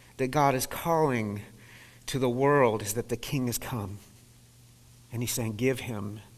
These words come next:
your allegiance." Now, just as a side note, and I've gone over a little bit, but here's how I'm gonna wrap up. Isaiah forty, such a beautiful passage.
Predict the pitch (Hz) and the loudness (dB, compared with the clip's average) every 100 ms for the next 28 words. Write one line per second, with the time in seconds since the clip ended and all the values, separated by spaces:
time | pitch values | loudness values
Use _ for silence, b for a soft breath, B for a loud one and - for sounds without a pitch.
0 | B B - 104 113 104 113 117 101 107 | B B -10 0 2 2 0 -2 -2 -6
1 | 98 - - - 120 107 104 - - - | -8 -10 -10 -8 -4 -4 -6 -14 -20 -20
2 | - - - - - - - B B B | -20 -20 -20 -20 -6 -6 -6 B B B
3 | B - 151 151 131 127 - 117 107 107 | B -2 0 2 2 2 6 6 6 2
4 | 98 123 117 113 127 110 107 104 101 95 | 0 2 2 4 2 4 2 2 2 0
5 | 90 95 - 101 123 - 107 101 98 95 | 0 0 0 -2 -2 -2 -2 -2 -4 -4
6 | 98 95 - B B B B B 127 127 | -2 -2 -4 B B B B B 2 6
7 | 147 127 - 127 101 107 - - - - | 8 6 6 2 2 -2 -10 -14 -8 -4
8 | 165 139 107 117 101 - 90 101 90 - | -2 -2 -4 -4 -6 -10 -6 -6 -4 -8
9 | 117 - | -10 -14